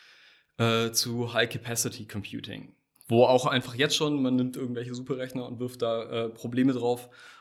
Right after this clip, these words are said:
auf und versucht damit einfach sehr viel Rechenpower, äh, Probleme zu lösen. Man geht, äh, oder viele Leute gehen davon aus, dass in dem Bereich, äh, da viel passiert.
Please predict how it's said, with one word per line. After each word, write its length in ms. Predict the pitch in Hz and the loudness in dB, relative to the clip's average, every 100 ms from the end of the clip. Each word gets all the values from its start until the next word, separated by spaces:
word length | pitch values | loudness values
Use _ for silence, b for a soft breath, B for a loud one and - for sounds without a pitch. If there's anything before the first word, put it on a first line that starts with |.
| B | B
auf 220 | 120 - | 2 2
und 100 | 120 | -8
versucht 320 | 117 113 - | -6 -8 -6
damit 320 | 117 113 113 - | -6 -6 -8 -8
einfach 260 | 113 113 | -6 -6
sehr 160 | 110 110 | -6 -6
viel 480 | - 113 110 110 _ _ - | -4 -4 -4 -10 _ _ -4
Rechenpower, 880 | 139 139 131 - 107 113 107 107 - | 2 6 6 6 2 4 2 0 -4
äh, 220 | 110 107 | -2 -2
Probleme 460 | 107 113 107 113 120 | -4 -8 -4 -2 -2
zu 160 | - 117 | -4 -4
lösen. 460 | 123 127 139 143 B B B B B - | -2 0 0 -2 B B B B B 0
Man 200 | 110 110 | 2 2
geht, 240 | 123 131 | 0 -2
äh, 260 | 127 110 110 | -4 -4 -4
oder 260 | 117 110 | -4 -6
viele 240 | 107 127 123 | -4 -6 -4
Leute 240 | 117 110 | -4 -6
gehen 160 | 110 107 | -6 -6
davon 200 | 107 110 | -6 -6
aus, 200 | 110 - | -8 -10
dass 140 | 104 | -6
in 120 | 107 | -4
dem 220 | 107 117 120 | 0 2 2
Bereich, 560 | 107 107 107 - - | 0 -2 -4 -14 -14
äh, 260 | 107 104 101 _ _ | -10 -10 -10 _ _
da 160 | 107 107 | -2 -2
viel 240 | - 110 | -2 -6
passiert. 560 | 107 104 - 107 90 | -6 -12 -10 -10 -12